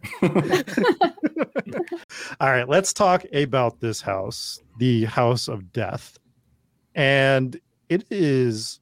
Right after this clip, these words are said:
Speaker 2: like I said, quite an interesting house. This house dates back to the eighteen fifties. New York City, you would think it would have, like, better record-keeping system.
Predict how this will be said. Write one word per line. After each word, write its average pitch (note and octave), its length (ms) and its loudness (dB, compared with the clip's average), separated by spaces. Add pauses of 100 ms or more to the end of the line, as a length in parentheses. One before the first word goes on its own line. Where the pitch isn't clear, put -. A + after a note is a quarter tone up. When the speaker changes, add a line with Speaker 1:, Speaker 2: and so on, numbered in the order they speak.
(120)
Speaker 2:
like B2+ 120 2
I C3 40 2
said, G#2 200 -6
quite F3+ 280 4
an F3+ 180 2
interesting D3 540 -2
house. B2 420 0
This - 360 -4 (180)
house D#3 300 0
dates C3+ 240 -4
back B2 340 0
to B2+ 140 -6
the A#2+ 160 -6
eighteen B2+ 340 -4
fifties. A#2+ 600 -4 (1200)
New F3+ 140 4
York D4+ 260 4
City, F3+ 280 2
you C#3+ 160 2
would C#3 160 0
think D3+ 180 0
it D#3 60 0
would B2+ 120 2
have, A#2+ 320 2
like, A2+ 240 -2
better B2+ 280 2
record-keeping D3 720 -2
system. A#3 540 -2